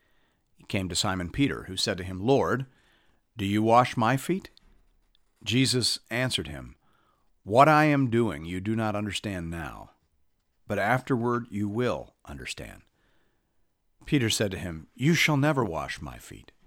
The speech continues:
Jesus answered him, "If I do not wash you, you have no share with me." Simon Peter said to him, "Lord, not my feet only, but also my hands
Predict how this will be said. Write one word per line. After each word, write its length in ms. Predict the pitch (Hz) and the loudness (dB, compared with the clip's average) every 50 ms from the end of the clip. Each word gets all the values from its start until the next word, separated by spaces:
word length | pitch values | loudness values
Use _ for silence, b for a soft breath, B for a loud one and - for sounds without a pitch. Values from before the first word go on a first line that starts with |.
| _ _ _ _ _ _ _ _ _ _ _ _ | _ _ _ _ _ _ _ _ _ _ _ _
Jesus 420 | - 98 131 156 160 143 147 123 | -2 4 6 6 6 6 4 2
answered 340 | 143 139 151 151 143 135 110 | 4 4 4 2 2 0 -4
him, 160 | 107 107 104 b b b b b b b b b b b b b b b b b b | -4 -6 -8 b b b b b b b b b b b b b b b b b b
"If 160 | - 160 156 - | -2 4 6 6
I 100 | 208 196 | 6 6
do 140 | 151 180 | 6 6
not 200 | 190 180 160 - | 8 8 8 6
wash 460 | 123 110 120 135 147 170 185 - - - | 6 8 10 12 12 12 10 8 4 0
you, 380 | 90 78 78 82 107 143 156 - _ _ _ _ _ _ _ _ _ _ _ - | -2 -4 -4 -4 -4 -6 -6 -10 _ _ _ _ _ _ _ _ _ _ _ -4
you 140 | 120 123 | -2 0
have 260 | 113 120 127 127 123 131 | 2 4 2 2 2 2
no 120 | 131 127 | 0 2
share 380 | 117 - - - 147 135 131 123 | 2 0 2 2 2 4 2 2
with 260 | 120 151 165 - - | 2 2 2 0 -2
me." 200 | 98 80 69 - _ _ _ _ _ _ _ _ _ _ _ _ _ _ _ _ _ _ _ _ - - 95 | -10 -10 -12 -14 _ _ _ _ _ _ _ _ _ _ _ _ _ _ _ _ _ _ _ _ -20 -6 -2
Simon 340 | - - 127 98 95 92 | 0 0 0 0 -2 -10
Peter 240 | - - 110 98 95 | -8 -8 -6 -4 -2
said 180 | 90 - 131 123 | 0 2 2 2
to 60 | 110 | 2
him, 120 | 123 131 127 | 2 2 4
"Lord, 440 | 123 143 185 226 233 180 107 87 B B B B B B B B B B | 8 12 12 12 12 12 12 6 B B B B B B B B B B
not 180 | 196 214 214 | 8 8 10
my 120 | 170 156 143 | 10 8 6
feet 240 | - - 151 139 131 | 8 8 8 10 10
only, 240 | 131 147 185 214 | 10 8 6 4
but 160 | 202 143 139 131 | 6 8 10 12
also 260 | 151 185 180 - 160 | 12 10 10 8 6
my 160 | 147 139 139 | 6 6 6
hands 680 | 135 143 165 185 196 180 117 76 73 - - - - | 6 4 4 4 4 4 2 0 -2 -4 -4 -4 -4